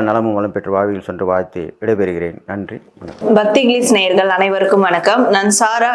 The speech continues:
Speaker 2: tarot card reader and spiritual healer. So, இந்த வீடியோல நம்ம என்ன டாபிக் பத்தி பார்க்க போறோம் அப்படின்னா, ரெண்டாயிரத்தி இருபத்தைந்து. So, இந்த புது வருடத்துல திருமணம் வாழ்க்கையில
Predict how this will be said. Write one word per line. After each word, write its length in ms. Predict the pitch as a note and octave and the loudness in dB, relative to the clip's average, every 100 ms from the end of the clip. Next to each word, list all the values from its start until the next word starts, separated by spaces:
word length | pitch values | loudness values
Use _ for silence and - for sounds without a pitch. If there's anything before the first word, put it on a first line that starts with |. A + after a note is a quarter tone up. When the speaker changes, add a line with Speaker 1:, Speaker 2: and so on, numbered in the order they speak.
| A3+ | 2
Speaker 2:
tarot 280 | G#3 G3 G3 G3 | 0 0 0 2
card 140 | E3+ F#3 | 0 0
reader 240 | F#3 F#3 F#3 | 0 0 0
and 100 | E3+ E3+ | -2 -4
spiritual 420 | - F3+ F3 E3+ E3+ | -4 -2 0 -4 -2
healer. 260 | E3 E3 A3+ - - - - - - - | -2 0 0 -2 -14 -16 -16 -18 -10 0
So, 80 | G#3 G#3+ | 2 4
இந்த 140 | B3 C4+ G#3+ | 4 2 2
வீடியோல 380 | G#3+ G3+ F#3 F#3+ - F3 | 2 2 2 0 -2 -4
நம்ம 260 | E3 D#3+ D#3 D3 E3+ | -4 -4 -4 -4 -4
என்ன 160 | G3+ G#3+ F#3 | -4 -2 -2
டாபிக் 360 | G#3 A#3 A3 | -2 -4 -8
பத்தி 180 | A3+ F3+ F3 | -10 -10 -4
பார்க்க 280 | D#3 D#3 E3+ | -4 -6 -12
போறோம் 280 | D#3 D#3+ E3 E3 | -10 -10 -12 -14
அப்படின்னா, 360 | D#3 D3+ E3+ B3 - - - | -14 -6 -4 -4 -8 -16 -8
ரெண்டாயிரத்தி 500 | F3+ G#3 G#3+ G#3 G#3+ G3+ | -4 -2 -2 -4 -6 -4
இருபத்தைந்து. 760 | F3 F3+ F3 E3 D#3+ E3 D#3+ - - _ _ _ _ - | -4 -6 -6 -6 -6 -10 -14 -16 -20 _ _ _ _ -8
So, 40 | G#3 | -6
இந்த 120 | G3+ F#3 G3 | -2 -4 -2
புது 180 | B3 D4 C4+ | -2 0 2
வருடத்துல 640 | G#3 G#3+ A3 G#3 D#3+ D#3+ G#3+ - - - | 2 2 -2 -2 0 0 0 -4 -14 -2
திருமணம் 520 | C4 D4 D4 C#4+ C4+ - G3+ | 0 0 -2 -4 -6 -4 -2
வாழ்க்கையில 540 | G3+ G#3 A3 G3+ G3 | -2 -2 -2 -2 -2